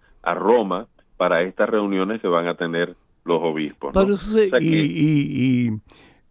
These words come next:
Speaker 2: consultar qué cosa. ¿Qué,
Speaker 1: <laughs>
Speaker 2: qué,
Speaker 1: Buena
Speaker 2: qué van,
Speaker 1: pregunta.
Speaker 2: qué van a consultar los obispos? ¿A la gente y a qué gente le van a pedir consulta?
Speaker 1: Hay, hay un libro, hay un libro. El, el, el, parte de la confusión con este sínodo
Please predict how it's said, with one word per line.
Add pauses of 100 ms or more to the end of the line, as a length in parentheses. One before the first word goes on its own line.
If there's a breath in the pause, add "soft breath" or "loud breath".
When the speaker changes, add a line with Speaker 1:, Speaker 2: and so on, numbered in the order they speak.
(160)
Speaker 2:
consultar
qué
cosa. (960)
¿Qué,
Speaker 1:
<laughs>
Speaker 2:
qué,
Speaker 1:
Buena
Speaker 2:
qué
van,
Speaker 1:
pregunta.
Speaker 2:
qué
van
a
consultar
los
obispos?
¿A
la
gente (220 soft breath)
y
a
qué
gente
le
van
a
pedir
consulta? (460)
Speaker 1:
Hay, (240)
hay
un
libro,
hay
un
libro.
El,
el,
el,
parte
de
la
confusión
con
este
sínodo